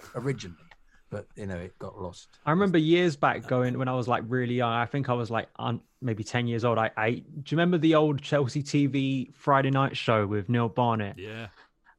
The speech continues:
Speaker 2: Um, I remember phoning in, and I, yeah, I must have been as I say, under the age of ten.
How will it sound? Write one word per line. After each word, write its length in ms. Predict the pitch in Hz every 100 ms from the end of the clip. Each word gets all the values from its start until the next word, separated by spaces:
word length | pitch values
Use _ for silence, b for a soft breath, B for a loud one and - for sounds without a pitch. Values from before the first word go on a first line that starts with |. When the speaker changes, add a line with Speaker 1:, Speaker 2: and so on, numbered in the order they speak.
| - 113
Speaker 2:
Um, 280 | 110 110 -
I 80 | 135
remember 260 | 143 139
phoning 420 | 127 151 139 131
in, 100 | 131
and 100 | 113
I, 100 | 117 -
yeah, 160 | -
I 100 | 120 127
must 300 | 160 135 -
have 80 |
been 400 | 113 127 120 113 - _ _ -
as 240 | 120 113
I 100 | -
say, 40 | 110
under 180 | 113
the 100 | 113
age 180 | 113 110
of 80 | 107
ten. 360 | - 113 101